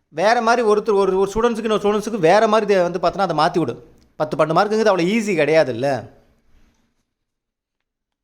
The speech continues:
அப்ப ஏன் அந்த லக் ஃபேக்டருங்கிற ஒரு விஷயத்தை ஏன் அதுக்குள்ள இம்ப்ளிமெண்ட் பண்றீங்க? அது இல்லாததுக்கு என்ன பண்ணுமோ அதை பண்ணலாமா? இந்த இதெல்லாம் தூக்கிவிட்டு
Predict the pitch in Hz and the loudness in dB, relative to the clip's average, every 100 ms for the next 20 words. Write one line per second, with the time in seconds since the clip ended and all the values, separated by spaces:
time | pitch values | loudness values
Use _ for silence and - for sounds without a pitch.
0 | _ - 175 214 247 285 254 208 - - | _ -10 -6 0 2 2 2 0 0 0
1 | 294 - 277 269 254 220 233 269 254 202 | 0 0 -2 0 0 -2 -4 -4 -2 0
2 | 269 247 220 247 226 190 247 247 214 208 | 0 -2 0 0 0 -2 0 0 0 -2
3 | 214 226 202 147 113 117 - - - - | 0 -2 0 -2 -2 -8 -16 -18 -16 -18
4 | - - 165 190 226 269 262 254 220 247 | -20 -6 -2 0 2 4 2 0 -2 -2
5 | 226 254 247 240 247 226 208 240 233 202 | 0 0 0 2 2 2 0 0 -2 0
6 | 202 247 269 254 - 226 269 | 0 2 0 -2 -6 -6 -4